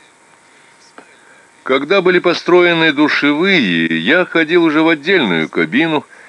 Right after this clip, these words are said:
где всегда велась горячая вода,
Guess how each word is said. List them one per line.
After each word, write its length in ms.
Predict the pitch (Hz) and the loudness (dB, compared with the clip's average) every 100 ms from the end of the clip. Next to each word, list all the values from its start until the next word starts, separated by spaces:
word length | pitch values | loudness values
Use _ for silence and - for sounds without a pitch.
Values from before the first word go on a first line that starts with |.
| - - | -20 -6
где 160 | 95 | -2
всегда 460 | 95 - 104 117 147 | -2 -2 -2 2 2
велась 460 | 143 147 143 143 113 | 4 4 4 4 2
горячая 580 | 127 135 135 - 98 | 2 2 2 0 2
вода, 560 | 90 90 82 107 127 127 | 2 0 0 2 2 0